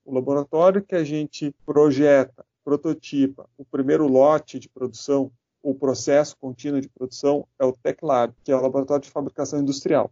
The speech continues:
Na semana seguinte, isso foi uma sexta-feira, de sexta pra, pra segunda, pra terça da semana seguinte, já tava, já o alinhamento interno no insper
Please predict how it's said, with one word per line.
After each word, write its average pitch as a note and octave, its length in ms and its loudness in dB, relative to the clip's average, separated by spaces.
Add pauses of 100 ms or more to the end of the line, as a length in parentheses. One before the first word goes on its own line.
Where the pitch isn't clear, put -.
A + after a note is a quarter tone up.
Na F3+ 360 2
semana E3 440 0
seguinte, D3 360 -6
isso - 200 -8
foi F3+ 140 -2
uma F3 100 0
sexta-feira, D3 760 -2
de C#3 180 -8
sexta G3 460 4
pra, C3+ 480 -2 (320)
pra C3 200 -2
segunda, D3 720 0
pra B2+ 140 -6
terça D#3 360 2
da C3 60 0
semana C#3 320 -6
seguinte, D3 540 -10
já D3 120 0
tava, D#3 380 0 (140)
já C#3 420 0 (260)
o C#3+ 80 -4
alinhamento D3 560 0
interno D#3+ 560 0
no C#3 160 -2
insper D#3+ 540 -6